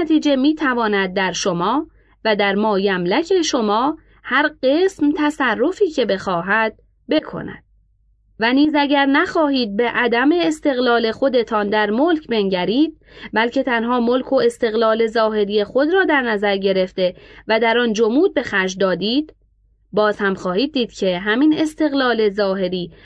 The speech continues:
و ملک و قدرت عاریتی شما خود به خود برای شما تأمین نمی شود و نمی تواند خواستهٔ شما را برآورد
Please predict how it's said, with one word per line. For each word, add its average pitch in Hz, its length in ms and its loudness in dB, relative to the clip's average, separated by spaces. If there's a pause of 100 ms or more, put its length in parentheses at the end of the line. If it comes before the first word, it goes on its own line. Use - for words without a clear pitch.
(100)
و 190 200 0
ملک 262 340 -2
و 339 160 0
قدرت 233 420 0
عاریتی 196 720 -2
شما 185 560 -2 (380)
خود 247 320 -2
به 202 140 2
خود 320 260 -2
برای 220 460 0
شما 190 320 -2
تأمین 240 520 0
نمی 302 180 2
شود 175 400 -6 (600)
و 196 200 0
نمی 302 300 2
تواند 220 560 0 (200)
خواستهٔ 294 640 0
شما 226 360 0
را 202 180 0
برآورد 185 720 -2